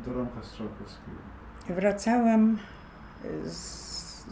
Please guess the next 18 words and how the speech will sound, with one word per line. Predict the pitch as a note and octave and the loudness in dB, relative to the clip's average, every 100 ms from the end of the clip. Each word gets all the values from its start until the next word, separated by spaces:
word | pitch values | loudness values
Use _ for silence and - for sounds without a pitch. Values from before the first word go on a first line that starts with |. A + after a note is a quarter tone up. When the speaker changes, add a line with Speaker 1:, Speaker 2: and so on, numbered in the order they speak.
| F#3+ | 0
Speaker 2:
już | G3 | 2
było | F#3+ G3+ | 4 4
trochę | G3+ G#3 G#3 | 4 2 2
spokojniej, | - G3 G3 G3 F3+ F3+ F#3+ | 2 0 4 6 6 4 2
bo | F#3 | 2
wojsko | F#3 F#3+ F#3+ - | 6 4 4 0
już | F3 E3+ | -2 -2
było. | F3 E3+ F3+ A3 B3 - - - - - - - - - - - - - - | -4 0 4 4 2 -4 -18 -20 -20 -20 -20 -20 -20 -20 -20 -20 -20 -12 -4
Y, | E3 | -2
także | E3 F#3 F3+ F3+ | 4 4 4 2
te, | F3+ F#3 F3 | 2 2 2
te | F3 E3+ D#3+ D#3+ F3 | 2 2 2 0 -2
strzały | E3+ - G3+ G3+ F#3 | -4 2 6 8 8
jeszcze | F#3 F#3 F3+ | 6 4 -2
było | E3+ G3 F3 | 2 2 2
słychać, | F3 - G#3 G#3 A3+ A#3 - - - - - - - - - - | 0 -2 -2 2 2 2 -4 -10 -12 -18 -20 -20 -20 -20 -20 -4
ale | F3+ F#3+ F#3 F3+ | 2 4 4 2
wracałam | F3 F#3+ G3 G3 G#3+ G#3+ G#3 G3 G3+ | 2 2 2 4 6 10 8 8 4